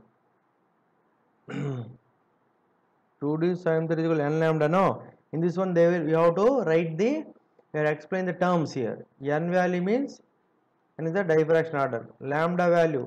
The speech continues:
wavelength of X-rays. And D, what is that? This is the distance between atomic planes. This is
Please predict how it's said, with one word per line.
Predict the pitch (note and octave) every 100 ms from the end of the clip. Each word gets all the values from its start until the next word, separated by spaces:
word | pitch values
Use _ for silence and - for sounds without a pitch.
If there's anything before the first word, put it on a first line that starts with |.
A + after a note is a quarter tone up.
| - A#2
wavelength | D3 E3 E3+ E3
of | E3+ A3 B3 -
X-rays. | C3+ - C#3 A2 - - _ _ _ _ C#3
And | D#3 D3 C3+
D, | F#3 E3 A#2+ -
what | C#3 D#3+
is |
that? | G3 A3 G#3+ -
This | C#3+
is | F3+ G#3+
the | D#3
distance | D3 D#3 F#3+ F3
between | E3+ F#3+ G#3+ B3+ - _ _ _
atomic | C#3+ C#3+ F#3 F#3 F3
planes. | E3 E3 C#3
This | C3 D3
is | F3 D#3+